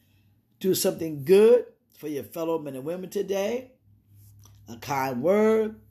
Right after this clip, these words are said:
cup of coffee, any good thing will do. You may not have money to do something for someone, but you know what? You can always pray for someone. Prayer costs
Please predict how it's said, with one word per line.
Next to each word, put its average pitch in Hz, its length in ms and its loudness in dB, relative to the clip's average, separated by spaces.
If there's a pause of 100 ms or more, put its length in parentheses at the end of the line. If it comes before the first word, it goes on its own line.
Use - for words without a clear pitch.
(320)
cup - 240 -16
of - 120 -16
coffee, 208 800 2 (1120)
any 196 680 0
good 175 500 0 (320)
thing 165 420 -2
will 151 300 0
do. 113 400 -6 (680)
You 202 160 -2
may 185 200 -4
not 202 160 -2
have 262 580 -2
money 160 320 -4
to - 160 -10
do 139 260 -6
something 113 340 -10
for 113 100 -8
someone, 110 320 -8
but 110 180 -10
you 113 60 -10
know 170 200 -2
what? 233 400 2 (520)
You 151 100 -6
can 131 240 -10
always 175 800 0 (180)
pray 185 320 2
for 117 160 -8
someone. 95 480 -10 (100)
Prayer 170 540 2 (300)
costs 139 520 -8